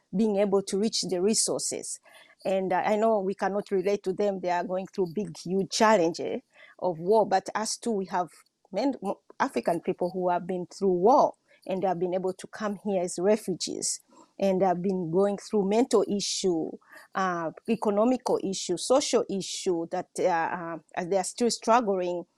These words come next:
to adapt to this new environment or new country. So I want, like, to create that kind of a task force that all the community, African community leaders, that include faith leaders,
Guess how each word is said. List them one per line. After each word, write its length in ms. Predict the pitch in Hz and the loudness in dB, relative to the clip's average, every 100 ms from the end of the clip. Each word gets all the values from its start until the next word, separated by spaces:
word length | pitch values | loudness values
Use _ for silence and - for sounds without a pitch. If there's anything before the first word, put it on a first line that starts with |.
| - - _ - | -20 -20 _ -8
to 280 | 220 196 170 | 0 2 4
adapt 380 | 180 208 208 - | 2 2 0 -2
to 60 | |
this 540 | 190 185 - - - - _ _ _ - | -8 -8 -10 -12 -14 -18 _ _ _ -10
new 140 | 214 | -8
environment 760 | 202 180 208 240 208 180 170 - | -6 2 4 6 4 0 -4 -6
or 240 | 170 156 - - | -6 -8 -12 -8
new 180 | 190 185 | -6 -6
country. 540 | - 269 294 - - - _ _ _ _ | -4 -4 -4 -6 -10 -12 _ _ _ _
So 300 | - 240 208 - - | 2 4 2 -6 -4
I 60 | 254 | 4
want, 240 | 320 359 | 4 4
like, 200 | 285 240 | 0 -4
to 80 | - | -8
create 340 | - 277 339 285 | -14 -6 -6 -4
that 200 | 277 - | -8 -6
kind 200 | 269 233 | -4 -2
of 120 | 185 | -2
a 100 | 190 | -4
task 440 | - 330 330 - | -4 -4 -4 -6
force 460 | - 98 - - - _ _ _ _ _ - | -10 -10 -8 -8 -10 _ _ _ _ _ -2
that 260 | 254 214 - | 2 2 4
all 220 | 285 330 | 6 6
the 100 | 262 | 4
community, 640 | - 196 196 233 240 185 - | 0 -2 0 2 2 0 -6
African 460 | 220 254 269 233 208 | -6 -6 -6 -6 -8
community 720 | - 175 180 233 214 - 180 | -6 -4 2 4 4 2 0
leaders, 600 | 170 226 170 101 - - _ - - _ _ | 4 4 4 2 -2 -6 _ -20 -20 _ _
that 300 | - 240 262 | -2 2 4
include 340 | 294 254 254 196 | 2 2 0 0
faith 340 | - 175 - | 0 0 0
leaders, 680 | 196 185 165 156 - - - | -2 -2 0 -2 -2 -4 -6